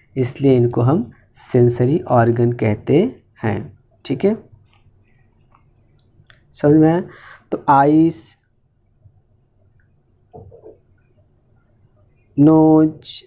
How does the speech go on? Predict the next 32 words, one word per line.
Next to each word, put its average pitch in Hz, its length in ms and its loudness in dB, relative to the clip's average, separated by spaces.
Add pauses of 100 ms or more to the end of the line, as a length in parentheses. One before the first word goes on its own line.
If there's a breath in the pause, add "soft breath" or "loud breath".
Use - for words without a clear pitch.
(120)
आइज 147 520 0
हो 139 120 -4
गया, 135 240 -2 (220)
नोज 139 420 2
हो 131 120 0
गया, 135 160 0 (100)
ईयर्स 143 400 2
हो 131 60 0
गया, 131 160 0
टंग 143 400 0
हो 131 120 -2
गया, 131 300 -2
स्किन - 340 -4
हो 131 80 -2
गया, 127 140 0 (540 loud breath)
ये 147 40 4
हमारे 131 340 2
सेंसरी 127 480 -2
ऑर्गन 139 380 0
हैं, 127 220 -4 (380 loud breath)
क्योंकि 180 260 0
इनकी 170 400 0
वजह 147 220 0
से 147 340 -2 (440 soft breath)
हम 147 240 -2
ये 147 80 0
जान 135 260 0
पाते 127 340 -4
हैं 123 120 -4
कि 131 100 -6
हमारे 123 340 0
आसपास 120 640 0